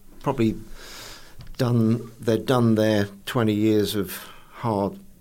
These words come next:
desk stuff and now consulting, and we've sort of linked up with people in different sectors with an enormous amount of knowledge and contacts. So we work with them. We have a guy in the retail sector, we have a guy in the P R sector,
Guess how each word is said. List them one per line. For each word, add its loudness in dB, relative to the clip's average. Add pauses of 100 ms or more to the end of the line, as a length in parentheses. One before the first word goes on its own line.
desk -4
stuff -8 (120)
and -2
now 2
consulting, -2
and -4
we've -6 (880)
sort -14
of -8
linked 2
up 2
with -2
people 0
in 0
different -2
sectors -4
with -6
an -2
enormous -2
amount 0
of -4
knowledge -2
and -8
contacts. -6
So -6
we 0 (480)
work -2
with 0
them. 2
We 2
have 2
a -2
guy 2
in 2
the 2
retail 0
sector, -4
we 0
have -4
a -6
guy 0
in -2
the -4
P -4
R 0
sector, -6